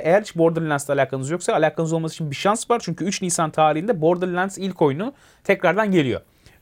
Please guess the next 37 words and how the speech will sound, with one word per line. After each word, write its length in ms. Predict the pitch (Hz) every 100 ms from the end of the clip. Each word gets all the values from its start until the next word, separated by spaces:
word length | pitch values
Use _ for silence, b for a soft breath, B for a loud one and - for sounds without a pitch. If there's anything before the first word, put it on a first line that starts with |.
| 147
Remastered 520 | 156 160 151 - 120
olarak 340 | 107 156 208
Game 220 | 175 175
of 120 | 180 175
the 60 |
Year 100 | 196
Edition 300 | 147 120 113
demişler. 460 | 107 107 - 196 - b b b
Ee, 220 | 117 120
dört 260 | 156 175 175
K 160 | 175 156
update 260 | - 151 160
ile 120 | 147
beraber 380 | 113 113 151 214 -
oyunu 320 | 175 139 170
oynayabileceğiz 580 | 160 143 139 127 127 113
Borderlands 480 | 98 98 92 95 110
olarak. 220 | 165 196
Ya 80 | 208
açıkçası 340 | - 233 226
ben 180 | 226 190
Borderlands'in 480 | 202 220 220 226 175
grafik 300 | 170 170 -
tarzı 360 | 202 175 233
cel 160 | 190 185
shade. 200 | - 170 - b b b
Yani 140 | 110 117
böyle 140 | 123
kenarları 460 | 123 123 127 123 127
biraz 180 | 120
daha 80 | 123
keskin, 440 | 123 123 - 127 135 b b
daha 140 | 127 131
çizgiye 400 | - 131 127 123
yakın 180 | 120 123
cel 240 | - 113
shade. 240 | - 196